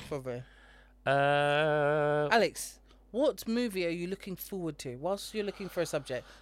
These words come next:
Speaker 1: let's talk about future things. What
Speaker 2: I'm looking forward to that, uh, Secret, um,
Speaker 1: Secret Wars.
Speaker 2: Invasion.
Speaker 1: Secret Invasion, that's it.
Speaker 2: Yeah.
Speaker 1: Yeah.
Speaker 2: Secret Invasion. Now, I'm interested in it
Speaker 1: M C U
Speaker 2: because
Speaker 1: people, this is Marvel.
Speaker 2: Yes, it's M C U, but it's also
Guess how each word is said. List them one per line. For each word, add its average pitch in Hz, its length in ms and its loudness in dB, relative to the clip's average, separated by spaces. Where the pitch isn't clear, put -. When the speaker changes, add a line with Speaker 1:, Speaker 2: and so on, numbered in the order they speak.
Speaker 1:
let's 202 180 2
talk 247 160 2
about 208 260 2
future 202 420 0
things. 127 360 -6
What 202 160 0
Speaker 2:
I'm 151 220 10
looking 156 240 4
forward 107 400 4
to - 180 0
that, 104 320 2
uh, 98 220 2
Secret, 107 600 -2
um, 98 500 0
Speaker 1:
Secret 208 440 -2
Wars. 175 140 -4
Speaker 2:
Invasion. 107 560 2
Speaker 1:
Secret 269 260 2
Invasion, 202 400 4
that's 151 160 -6
it. 113 60 0
Speaker 2:
Yeah. 101 200 2
Speaker 1:
Yeah. 156 120 0
Speaker 2:
Secret 170 200 0
Invasion. 123 520 2
Now, 123 240 0
I'm 190 240 2
interested 127 560 -2
in 98 100 -4
it 104 80 -2
Speaker 1:
M 220 140 4
C - 160 0
U 226 60 4
Speaker 2:
because 190 100 -2
Speaker 1:
people, 151 300 0
this 143 160 -8
is 151 120 -4
Marvel. 135 360 -4
Speaker 2:
Yes, 107 360 0
it's 98 120 -8
M 160 160 2
C 143 140 -4
U, 110 380 0
but 117 160 0
it's 117 240 -4
also 120 500 2